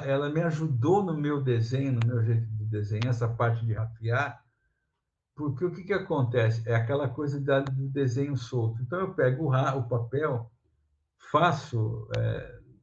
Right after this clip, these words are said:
no, no papel ali o, o RAF, o rascunho, na medida que eu vou fazer o original. E o meu original, ele é proporcional ao tamanho que a, a editora vai publicar.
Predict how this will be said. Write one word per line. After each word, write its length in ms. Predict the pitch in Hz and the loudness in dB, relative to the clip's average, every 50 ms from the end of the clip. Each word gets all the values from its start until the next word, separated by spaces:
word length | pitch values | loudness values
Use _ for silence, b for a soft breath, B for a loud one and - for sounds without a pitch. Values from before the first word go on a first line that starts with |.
| _ _ _ _ _ _ _ _ _ | _ _ _ _ _ _ _ _ _
no, 100 | 120 127 120 117 120 | -6 -6 -6 -4 -2
no 140 | 123 117 117 | -2 -4 -2
papel 560 | 117 110 104 - - 120 120 123 117 107 104 | 0 -2 -4 -2 -2 0 2 2 2 2 2
ali 260 | 107 110 117 131 127 | 2 0 0 0 0
o, 280 | 123 113 104 98 - - | 0 0 -2 -2 -6 -8
o 100 | 110 107 | -8 -6
RAF, 560 | 95 110 123 143 156 147 - - - 104 104 104 - _ _ _ | -4 -2 0 0 0 -2 -4 -8 -12 -14 -14 -14 -16 _ _ _
o 60 | - 101 | -10 -6
rascunho, 680 | 98 98 95 - - - _ 147 160 165 151 123 113 117 B B B B B B | -6 -6 -6 -6 -10 -14 _ -4 -2 -2 0 -2 -2 -4 B B B B B B
na 160 | - 135 151 165 | -2 0 0 2
medida 640 | 175 180 170 135 123 127 156 196 202 156 151 143 | 2 2 2 0 0 0 0 -2 0 0 0 0
que 120 | - - - | 0 0 -2
eu 80 | 151 147 | -2 -2
vou 140 | 160 170 156 | 0 -2 -2
fazer 300 | - - 156 143 143 151 | -2 -4 -4 -2 -2 -2
o 60 | 151 | -2
original. 760 | 151 151 151 147 143 160 151 143 135 123 117 113 113 113 113 - - _ _ | -2 -2 -4 -4 -4 -2 -2 0 0 2 2 2 2 0 -2 -6 -12 _ _
E 80 | 127 131 | -2 0
o 40 | |
meu 220 | 131 139 143 151 156 | 2 2 2 2 2
original, 600 | 156 156 160 143 131 139 139 139 147 151 160 156 | 2 2 2 0 0 0 0 0 0 2 4 4
ele 120 | 156 156 156 | 4 4 2
é 40 | |
proporcional 1300 | 156 - - - 175 190 196 190 190 - 185 165 - - 165 147 135 131 123 127 131 131 127 - - _ _ _ _ _ _ _ | 0 -2 -2 2 2 4 4 2 0 -2 -2 -2 -2 -6 -4 -2 0 0 2 2 0 0 -2 -2 -6 _ _ _ _ _ _ _
ao 240 | - 113 120 123 117 | -2 -2 -2 0 0
tamanho 680 | 117 135 127 127 123 120 120 117 117 120 123 131 131 117 | 0 2 2 2 2 2 2 2 2 2 2 2 0 0
que 100 | 123 127 127 | 0 0 0
a, 580 | 120 120 117 113 110 107 104 101 104 - 110 - - _ _ | 2 2 4 4 2 2 0 -2 -4 -6 -10 -12 -14 _ _
a 80 | - 113 | -2 0
editora 360 | 113 113 113 117 127 123 120 | 2 2 2 2 2 2 2
vai 120 | 120 123 123 117 | 2 0 -2 -2
publicar. 580 | 120 123 123 127 123 - - - 101 95 - | -4 -4 -2 -2 -4 -4 -4 -6 -8 -8 -10